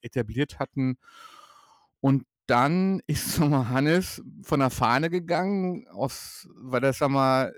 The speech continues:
so nicht pekuniär darstellbar war. Wenn's natürlich das einzige Thema ist, äh, Livestreaming, dann, dann kann man davon nicht leben. Also wenn du das jetzt nur auf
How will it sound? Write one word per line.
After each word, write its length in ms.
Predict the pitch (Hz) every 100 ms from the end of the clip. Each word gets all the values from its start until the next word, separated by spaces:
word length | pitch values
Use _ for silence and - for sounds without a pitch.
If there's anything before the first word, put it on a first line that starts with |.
| - - 127
so 400 | 127 127 156 185
nicht 220 | 156 -
pekuniär 800 | 151 151 135 127 131 143 151 139
darstellbar 800 | 123 117 175 - 123 110 107 101
war. 340 | 95 95 151 120
Wenn's 260 | 120 147 160
natürlich 280 | 147 147
das 120 | 127 -
einzige 440 | 123 170 160 147
Thema 400 | - 143 160 170
ist, 380 | - 170 185 - _ - - - - _ _ _ _ -
äh, 140 | 135
Livestreaming, 720 | 120 120 147 - 160 165 160 135
dann, 300 | 131 139 131
dann 360 | 127 127 - - - - _
kann 180 | - 117
man 200 | 120 117
davon 340 | 110 107 123
nicht 220 | 120 104
leben. 580 | 113 117 104 98 76 73 -
Also 200 | 107 104
wenn 140 | 113
du 40 |
das 220 | 110 113 123
jetzt 240 | 113 -
nur 460 | 135 156 160 151 139 _ _ - -
auf 560 | - 120 120 - -